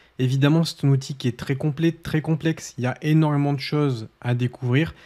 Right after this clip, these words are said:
Si vous voulez creuser le sujet, encore une fois, je vous renvoie vers la documentation officielle, euh, ce qui vous permettra d'en apprendre un petit peu plus par vous-même.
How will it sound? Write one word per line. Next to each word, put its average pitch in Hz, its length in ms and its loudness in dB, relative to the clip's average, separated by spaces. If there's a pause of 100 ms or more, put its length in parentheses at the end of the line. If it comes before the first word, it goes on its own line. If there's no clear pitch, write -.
(200)
Si - 240 -6
vous 139 140 -2
voulez 135 400 0
creuser 127 320 0
le 113 60 -2
sujet, 127 260 0
encore 135 240 0
une 117 100 0
fois, 151 220 -2
je 123 120 -4
vous 117 140 -6
renvoie 120 240 -2
vers 120 160 -4
la 113 120 -4
documentation 131 840 -4 (100)
officielle, 135 680 -4 (500)
euh, 117 340 -4
ce - 160 -14
qui - 160 -6
vous 139 140 -2
permettra 127 480 -4
d'en 123 140 -4
apprendre 120 340 -4
un 120 80 -2
petit - 140 -10
peu 127 100 -6
plus 131 280 -10
par 117 200 -8
vous-même. 117 400 0